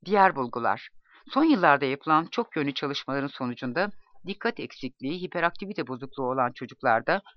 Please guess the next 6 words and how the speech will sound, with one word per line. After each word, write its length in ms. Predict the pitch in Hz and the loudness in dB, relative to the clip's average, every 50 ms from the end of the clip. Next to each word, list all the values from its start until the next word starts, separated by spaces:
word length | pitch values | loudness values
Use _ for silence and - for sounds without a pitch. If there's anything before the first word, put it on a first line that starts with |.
| - - - | -20 -12 -6
gençlerde 500 | - 180 185 - - - 202 202 185 208 | -4 -4 -4 -2 2 4 4 4 4 2
ve 80 | 196 185 | -2 -2
erişkinlerde 800 | 135 131 135 - - - - 135 135 123 120 120 120 185 220 - _ _ _ _ - 165 | -2 -2 -2 -4 -4 -4 -4 -2 2 2 2 2 0 -2 -4 -4 _ _ _ _ -10 -8
dikkatin 420 | 196 196 - 202 208 - 262 240 | -8 -4 -4 -4 -2 0 0 -2
dışında 480 | 175 147 - - 127 117 147 196 240 233 _ _ _ _ - | -2 -4 -6 -6 -4 -2 0 0 0 -2 _ _ _ _ -2
hafıza, 600 | - 165 156 - - 143 123 143 165 208 233 | 0 0 0 0 -2 -4 -2 0 0 0 0